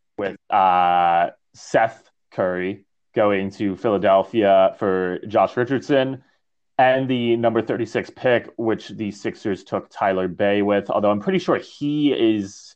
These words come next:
also part of another pick swap somewhere, but don't quote me on that. But, um, yeah, Seth Curry for Jay Rich.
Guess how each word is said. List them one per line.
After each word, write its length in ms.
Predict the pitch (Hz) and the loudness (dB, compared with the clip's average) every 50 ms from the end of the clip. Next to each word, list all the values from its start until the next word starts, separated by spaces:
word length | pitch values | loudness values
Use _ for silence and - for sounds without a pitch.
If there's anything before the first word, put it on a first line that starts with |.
| _ _ _ _ _ _ _ _ _ _ _ | _ _ _ _ _ _ _ _ _ _ _
also 320 | - 123 120 - - - 123 | 2 2 2 2 2 0 -2
part 240 | 120 - 135 120 113 | 0 2 2 2 2
of 80 | 104 | 2
another 320 | 113 110 110 107 110 107 98 | 0 2 2 2 2 0 -2
pick 320 | - - - 123 107 - | -4 -8 -8 -8 -8 -8
swap 340 | - - 127 117 107 104 - | -6 -2 2 2 2 2 0
somewhere, 720 | - - 123 113 104 107 104 104 101 101 104 101 101 - _ _ _ _ _ _ _ _ _ _ | -2 -2 0 0 0 0 0 0 0 0 0 -2 -4 -10 _ _ _ _ _ _ _ _ _ _
but 200 | - 107 95 92 | -4 -4 -4 -2
don't 200 | - 113 101 98 | 0 0 0 0
quote 260 | - - 110 98 98 90 | -2 -2 -2 -2 -2 -2
me 80 | 98 | -4
on 140 | 95 92 92 | -4 -2 0
that. 280 | 95 92 90 92 - - _ _ _ _ _ - | 0 0 0 -2 -4 -6 _ _ _ _ _ 0
But, 180 | 131 123 - | 2 2 4
um, 400 | - 117 113 110 104 104 101 - _ _ _ _ _ _ _ _ | 4 4 4 4 2 0 -2 -8 _ _ _ _ _ _ _ _
yeah, 160 | - 143 135 | -2 0 0
Seth 280 | 113 - - 160 156 - | 2 2 0 0 0 0
Curry 200 | - 165 165 160 | 0 2 2 0
for 80 | 165 147 | 0 -2
Jay 200 | 120 143 143 147 | 0 0 2 2
Rich. 280 | 151 151 151 151 - | 2 2 0 -2 -8